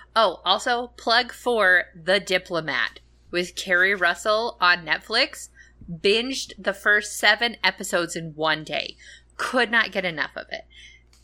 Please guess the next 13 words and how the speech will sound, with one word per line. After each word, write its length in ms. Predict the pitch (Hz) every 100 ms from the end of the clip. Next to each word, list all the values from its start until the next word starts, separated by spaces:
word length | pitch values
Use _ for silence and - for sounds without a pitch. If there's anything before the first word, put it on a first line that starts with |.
| _ -
Amazing. 800 | 190 180 180 175 151 139 127 - -
Amazing. 680 | 190 190 202 190 170 151 - -
I 200 | 226 359
enjoy 400 | 311 226 202 185
watching 540 | 175 156 - 151 147 -
people 340 | - 202 185 175
smarter 480 | - 190 190 170
than 220 | 156 147 151
me 340 | 147 147 160 - - _ _ _ _ _ _ _ _ _ _ -
show 300 | - 208 196
their 160 | 185
smarts 400 | 185 202 170 -
off. 280 | 143 - -